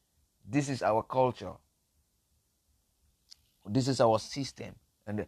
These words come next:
this is what our fathers have been doing. And so we need to do it." It's nonsense I'm talking to you today. You need to change from that.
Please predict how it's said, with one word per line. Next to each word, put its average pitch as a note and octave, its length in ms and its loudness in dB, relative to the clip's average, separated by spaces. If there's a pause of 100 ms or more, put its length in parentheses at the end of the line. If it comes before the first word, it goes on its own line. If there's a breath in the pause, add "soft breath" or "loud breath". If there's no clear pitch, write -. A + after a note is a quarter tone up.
(140 soft breath)
this C3+ 160 -2
is B2 140 -2
what A#2+ 320 0 (100)
our A2+ 180 4
fathers A2+ 560 -4
have G#2+ 200 -8
been A2 180 -4
doing. G#2+ 280 -2 (200 soft breath)
And G#2 80 -10
so A#2+ 80 -4
we A2 140 0
need A2+ 140 -4
to A#2 100 -4
do G#2 180 -2
it." E2 120 -4 (420)
It's G#2+ 180 -2
nonsense C3 600 -2
I'm A2+ 120 -2
talking A#2 360 -6
to A2 100 -10
you A2 160 -2
today. G#2 400 -10 (460)
You C3 80 -2
need C#3 80 2
to B2+ 100 2
change B2 360 -4
from G#2+ 180 -8
that. G2+ 180 -6